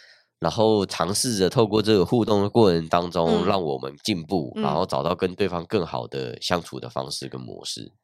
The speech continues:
Speaker 2: 但是在小鱼星座当中，我有一题一直长久以来我，我没有办法解决大家这个问题，
Speaker 1: OK。
Speaker 2: 只有这个男生我没有办法，就是天秤男。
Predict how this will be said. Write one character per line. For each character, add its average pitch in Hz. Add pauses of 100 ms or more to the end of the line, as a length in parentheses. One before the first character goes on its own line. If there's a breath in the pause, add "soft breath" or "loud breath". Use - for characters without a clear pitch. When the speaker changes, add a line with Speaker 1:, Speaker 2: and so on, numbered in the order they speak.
(180)
Speaker 2:
但 415
是 370
在 370
小 190
鱼 170
星 233
座 240
当 202
中， 214
我 170
有 160
一 262
题 -
一 247
直 226
长 185
久 175
以 -
来 151
我， 160
我 175
没 180
有 269
办 220
法 151
解 147
决 143
大 180
家 151
这 147
个 143
问 143
题， -
Speaker 1:
OK。 -
Speaker 2:
只 -
有 262
这 240
个 208
男 147
生 165
我 143
没 139
有 135
办 -
法， -
就 156
是 165
天 151
秤 147
男。 -